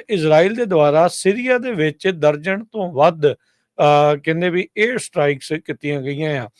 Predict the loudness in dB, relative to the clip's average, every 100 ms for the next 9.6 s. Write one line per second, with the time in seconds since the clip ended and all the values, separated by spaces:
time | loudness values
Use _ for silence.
0 | _ _ _ 2 2 0 0 0 2 2
1 | 0 0 0 0 -4 -8 -4 -2 0 -2
2 | -6 _ _ _ 2 2 2 0 -2 -2
3 | -6 -4 -6 -4 -6 -4 -2 -2 0 -2
4 | -2 -6 -4 -2 -2 -4 -6 _ _ -4
5 | -2 -2 0 -2 0 -2 0 -2 -2 -2
6 | -2 -4 -8 -8 -8 -10 -10 -10 -8 -8
7 | -6 -6 -4 -6 -10 -8 -6 2 4 4
8 | 2 -2 -8 _ 2 2 -2 -6 -6 -4
9 | -6 -4 -4 -4 -4